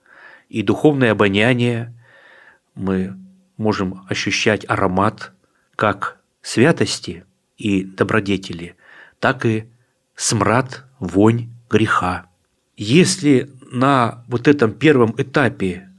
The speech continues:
когда помысел только постучался в нашу дверь внутреннюю,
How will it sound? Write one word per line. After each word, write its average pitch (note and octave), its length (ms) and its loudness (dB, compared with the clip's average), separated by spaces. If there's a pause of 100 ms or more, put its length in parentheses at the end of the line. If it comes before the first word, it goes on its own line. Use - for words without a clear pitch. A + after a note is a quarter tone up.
(100)
когда G#2+ 360 0
помысел A2+ 600 0
только A#2 340 0
постучался A#2 1000 0 (180)
в G#2 80 -8
нашу A2 340 -2
дверь G#2 480 0 (800)
внутреннюю, F#2 800 0